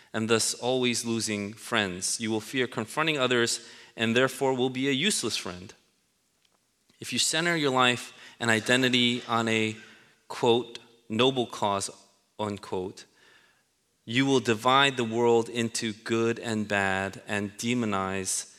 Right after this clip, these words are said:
your opponents. Ironically, you will be controlled by your enemies. Without them, you have no purpose.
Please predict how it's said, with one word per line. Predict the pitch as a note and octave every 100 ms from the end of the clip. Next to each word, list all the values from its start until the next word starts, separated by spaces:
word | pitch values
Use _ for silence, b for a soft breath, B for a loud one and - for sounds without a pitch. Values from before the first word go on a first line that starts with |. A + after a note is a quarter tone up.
| B B
your | G2 G#2
opponents. | F#2+ - G#2 F#2 F#2+
Ironically, | G2+ A2 B2+ B2 - G#2
you | F#2+ G#2
will | G#2+
be | G#2+
controlled | G#2+ G#2+ - - G#2+ G2+ G2
by | F#2+
your | F#2+ -
enemies. | G#2+ G2+ F#2+ F2+
Without | G2+ G2 G2 -
them, | F#2+ F#2+ F#2 _ b b b
you | G#2
have | G2+ F#2+
no | G2 F#2
purpose. | - G2+ - G2+ - - -